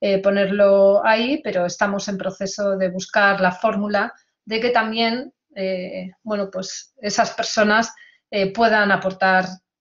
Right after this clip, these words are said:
lo que, lo que implican estos proyectos. Sin dilatarme mucho, porque no voy a quitar tiempo a mis compañeros y compañera que, eh, vienen a continuación, también dentro del blog,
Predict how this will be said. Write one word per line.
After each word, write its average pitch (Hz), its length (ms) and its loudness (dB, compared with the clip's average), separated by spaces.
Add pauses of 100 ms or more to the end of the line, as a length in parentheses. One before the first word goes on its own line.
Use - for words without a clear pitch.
(120)
lo 190 240 0
que, 170 560 -6 (160)
lo 190 160 -4
que 202 80 -6
implican 196 420 0
estos 190 300 -4
proyectos. 160 600 -8 (1080)
Sin 226 680 0
dilatarme 233 500 2
mucho, 285 380 2
porque 220 200 -4
no 208 360 -4
voy 208 120 -2
a 202 400 4
quitar 202 460 2 (240)
tiempo 208 380 0
a 202 80 2
mis 196 480 -6
compañeros 202 760 -6
y 202 240 -6
compañera 196 760 -2
que, 196 560 -2
eh, 196 180 -2
vienen 202 300 0
a 190 80 -2
continuación, 196 760 0
también 226 400 2
dentro 233 300 0
del 208 180 0
blog, 254 280 2